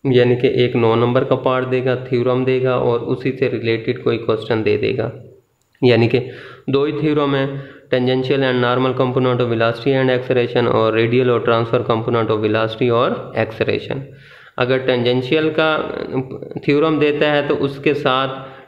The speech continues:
टेंजेंशियल और normal का कोई question दे देगा आपको।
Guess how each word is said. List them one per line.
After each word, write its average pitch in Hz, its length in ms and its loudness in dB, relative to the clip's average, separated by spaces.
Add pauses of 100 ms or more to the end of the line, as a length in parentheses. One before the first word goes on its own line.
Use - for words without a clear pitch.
(120)
टेंजेंशियल 135 760 2
और 127 220 2
normal 127 560 2 (100)
का 123 180 2 (120)
कोई 120 160 0
question 123 480 -2
दे 101 180 0
देगा 107 280 -2
आपको। 113 340 -6